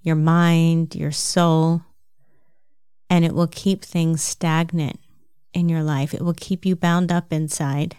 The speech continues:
Life is meant to be lived in inspirational flow. It doesn't mean that you never make plans or prepare for the future.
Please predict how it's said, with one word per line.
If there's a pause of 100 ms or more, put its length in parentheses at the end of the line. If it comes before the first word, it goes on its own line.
(1160)
Life
is
meant
to
be
lived (220)
in (120)
inspirational
flow. (1400)
It
doesn't
mean
that
you
never
make
plans
or
prepare
for
the
future.